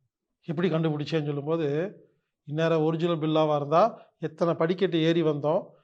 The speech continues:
இந்த பில்டிங்ல எத்தனை செங்கல் இருக்குன்னு கணக்கு போட்டிருப்பாரு" அப்படிம்பாங்க. ஆமாங்க, கண்ணின் முன்னால் உள்ள காட்சியை பத்தி நாம் திங்க் பண்றதே இல்லை, இல்ல, அதனால தான் கண் கெட்டு போகிறது.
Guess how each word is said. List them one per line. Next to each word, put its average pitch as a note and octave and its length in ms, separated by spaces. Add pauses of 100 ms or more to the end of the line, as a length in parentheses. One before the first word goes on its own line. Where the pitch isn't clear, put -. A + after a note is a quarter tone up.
(240)
இந்த D#3 240
பில்டிங்ல F#3+ 460
எத்தனை D#3 300
செங்கல் G#3 420
இருக்குன்னு F3+ 300
கணக்கு D#3+ 260
போட்டிருப்பாரு" D3 640
அப்படிம்பாங்க. B2+ 380 (1160)
ஆமாங்க, F#3 460 (1400)
கண்ணின் B3 400
முன்னால் G#3+ 440
உள்ள G3+ 320
காட்சியை G3 500
பத்தி E3+ 320
நாம் D#3+ 400
திங்க் C4+ 340
பண்றதே F#3 280
இல்லை, E3 300
இல்ல, D#3 320
அதனால E3+ 440
தான் G3 200
கண் F#3 220
கெட்டு E3+ 280
போகிறது. C#3 840